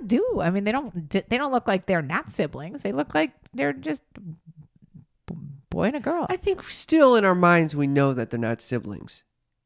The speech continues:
Speaker 1: No, you don't. How are you
Speaker 2: Yeah.
Speaker 1: knowing that? That's,
Speaker 2: Just 'cause
Speaker 1: that's why I pointed it out to you.
Speaker 2: No, I know. I know the
Speaker 1: <laughs>
Speaker 2: characters are,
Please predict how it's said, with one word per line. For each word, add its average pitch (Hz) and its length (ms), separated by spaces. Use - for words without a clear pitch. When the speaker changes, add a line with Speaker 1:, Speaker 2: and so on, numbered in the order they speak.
Speaker 1:
No, 453 60
you 523 240
don't. 508 400
How 311 140
are 381 40
you 415 120
Speaker 2:
Yeah. 214 60
Speaker 1:
knowing 403 280
that? - 300
That's, 254 180
Speaker 2:
Just - 100
'cause 269 100
Speaker 1:
that's - 200
why 285 220
I 269 40
pointed 320 400
it 370 80
out 508 220
to - 140
you. 135 160
Speaker 2:
No, 220 160
I 240 180
know. 240 360
I 202 100
know 254 120
the 254 120
Speaker 1:
<laughs> 320 120
Speaker 2:
characters 202 880
are, 160 220